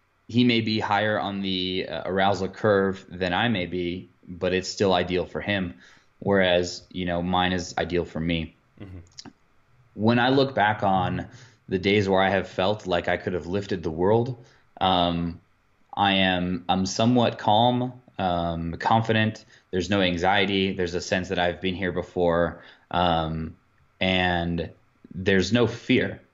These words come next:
Speaker 1: So removing the fear can be done by a bunch of different ways. But for me, um, almost smiling my way through it,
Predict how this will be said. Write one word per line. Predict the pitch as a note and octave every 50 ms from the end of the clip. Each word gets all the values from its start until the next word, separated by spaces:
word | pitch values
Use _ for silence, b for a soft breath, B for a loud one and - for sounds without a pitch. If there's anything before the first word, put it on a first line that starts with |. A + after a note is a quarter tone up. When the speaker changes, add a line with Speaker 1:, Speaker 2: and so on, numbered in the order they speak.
| _ _ _
Speaker 1:
So | - - - G#2 F#2+ F2+ F2+ F2+ F2 F2 E2 E2
removing | F2+ F#2 F#2+ G#2+ B2 A2 A2+ A2+ G#2
the | -
fear | G2 - - F#2 F2 F2 F2 E2+ E2 E2+ - B B B B B B B B _
can | - F#2+ F2+
be | F2 F2
done | D#2+ F2+ F2 F2 E2+ E2+ E2+ E2 D#2+ - - - - - - _ - - - _ _ -
by | - G2 F2+ F2 F2
a | F2
bunch | F2 E2+ E2
of | E2
different | E2 E2 - E2+ D#2
ways. | D#2+ D#2+ D#2+ D#2 D2+
But | D#2+ F2 -
for | - G2
me, | G2 G2+ G#2+ G#2 G2 G2 F#2+ F#2 - - - -
um, | - F2 E2+ E2+ D#2+ D#2+ E2 D#2+ D#2+ D#2+ D#2+ D#2+ _ _ _ _ _ _ _ _ _ _ _ _ _ _ _ _ _ _ _ _ _ _ _ _ _ - - - _ _ -
almost | G2+ G#2 G2+ G2+ F#2+ -
smiling | - G2+ F#2 F#2+ F#2+ G2 F#2+
my | F#2 F2+ F2+
way | F2+ F2 F2
through | F2 - - F#2 F2+ F2 E2+
it, | D#2+ - -